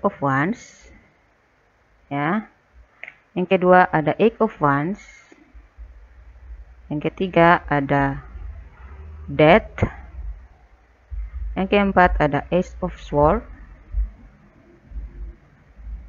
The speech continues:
ya. Yang kelima ada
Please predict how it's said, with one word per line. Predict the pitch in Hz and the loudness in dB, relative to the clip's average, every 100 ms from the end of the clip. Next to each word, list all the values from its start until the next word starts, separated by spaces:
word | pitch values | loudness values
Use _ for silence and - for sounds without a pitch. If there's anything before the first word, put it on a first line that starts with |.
| - - - - - | -20 -20 -20 -20 -8
ya. | 151 175 185 - - - - - - | -4 -4 -6 -14 -18 -18 -18 -14 -8
Yang | 190 196 | -4 0
kelima | 214 214 202 208 202 | 2 4 2 2 0
ada | 180 165 151 147 151 | 0 2 4 2 0